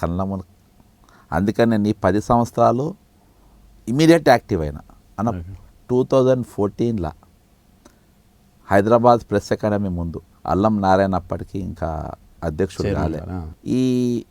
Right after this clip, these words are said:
Speaker 1: ఐడీ కార్డ్స్, హెల్త్ కార్డు విషయంలో కేసీఆర్ గారు దాని మీటింగ్కి వస్తుండు. నేను ఒక ప్లాస్టిక్ కవర్లో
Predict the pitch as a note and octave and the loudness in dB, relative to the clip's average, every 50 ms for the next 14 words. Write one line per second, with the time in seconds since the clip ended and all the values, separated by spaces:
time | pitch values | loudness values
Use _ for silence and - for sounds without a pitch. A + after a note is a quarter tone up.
0 | _ - E2 F#2 G#2 A2+ C3 C3 B2 - A#2 G#2+ G2 - - - F#2+ - - - | _ 0 2 2 2 4 2 0 2 4 4 4 4 2 -4 -6 -6 -6 -6 -6
1 | - B2 A#2+ A2 G#2+ G#2 G2+ G2 - - G#2 G#2 A2 A#2 B2+ - _ _ - G2+ | 0 0 0 2 2 0 -2 -2 -2 -6 -6 -6 -6 -8 -8 -10 _ _ 0 0
2 | G2+ - - A2+ A2 G2+ G2 G2+ G2 F#2+ F#2+ F#2+ F#2+ G#2+ C#3+ D#3 F#2 F#2+ F#2 F#2 | 0 0 0 2 2 2 0 -2 -4 -4 -4 -4 -6 -6 -8 -4 -2 -2 -2 0
3 | F#2+ F#2 F2 F2+ F#2+ F2 G#2+ G#2+ G#2+ - E2 - - - F2 D2+ D2+ - _ _ | -2 -2 -2 -2 -2 -2 -4 -6 -4 -6 -8 -10 -8 -12 -12 -12 -12 -14 _ _
4 | _ _ _ - F#2 F2+ G2 A2+ A#2+ A#2+ A#2+ A2+ - G#2+ F2+ - _ - F2 F2 | _ _ _ -6 -2 0 2 4 4 4 4 2 2 -2 -10 -10 _ 0 4 4
5 | F#2 G2 - B2+ A#2+ - - F2+ F2 F#2 G2 G#2 F#2+ D#2+ | 4 4 2 -6 -4 -2 0 2 2 2 2 2 0 -2